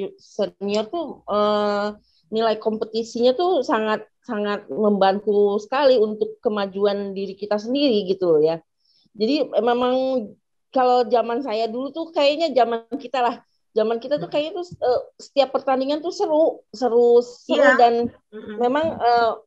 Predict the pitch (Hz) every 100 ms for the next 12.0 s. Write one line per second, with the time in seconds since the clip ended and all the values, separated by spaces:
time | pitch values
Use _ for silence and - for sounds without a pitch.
0 | - 214 220 220 220 220 220 220 214 214
1 | 214 214 262 370 _ _ _ - 233 247
2 | 277 302 320 359 294 - _ _ _ _
3 | _ 185 202 240 269 226 226 226 220 240
4 | 226 226 - 226 - 233 233 180 247 277
5 | 330 311 247 240 262 214 220 180 175 196
6 | 202 214 214 208 208 202 196 208 208 -
7 | _ _ _ _ _ _ - 202 208 208
8 | 208 220 226 190 208 214 262 190 226 226
9 | 196 143 - _ _ _ 208 208 208 202
10 | 202 208 - - _ - 233 294 247 208
11 | 220 196 196 202 202 202 214 220 370